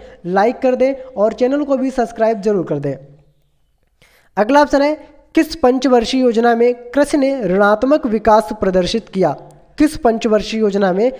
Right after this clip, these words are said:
कृषि ने ऋणात्मक विकास प्रदर्शित किया? मोस्ट इंपॉर्टेंट क्वेश्चन है आपके एग्जाम के लिए,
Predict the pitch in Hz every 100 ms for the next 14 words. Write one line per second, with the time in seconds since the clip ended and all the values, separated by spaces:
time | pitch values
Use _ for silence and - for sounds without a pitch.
0 | - - _ 285 294 311 262 269 233 220
1 | 220 240 254 262 208 196 220 214 233 233
2 | - 202 196 196 233 - 226 202 175 247
3 | 247 254 220 226 226 226 220 220 233 240
4 | 226 233 208 220 220 214 220 247